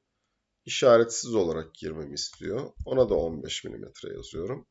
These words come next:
Dam dediğimiz değer gagalama her seferindeki azalma miktarı. İşaretsiz olarak girin diyor.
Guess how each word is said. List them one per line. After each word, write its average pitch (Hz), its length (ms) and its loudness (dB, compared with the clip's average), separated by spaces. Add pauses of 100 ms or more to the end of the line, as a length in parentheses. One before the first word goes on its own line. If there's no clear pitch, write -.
(1200)
Dam 156 400 8
dediğimiz 87 520 0
değer 107 240 6
gagalama 113 680 6
her 139 240 4
seferindeki 90 960 -4 (160)
azalma 107 460 4
miktarı. 73 600 -6 (800)
İşaretsiz 123 640 2
olarak 80 420 0
girin - 300 -6
diyor. 185 260 -8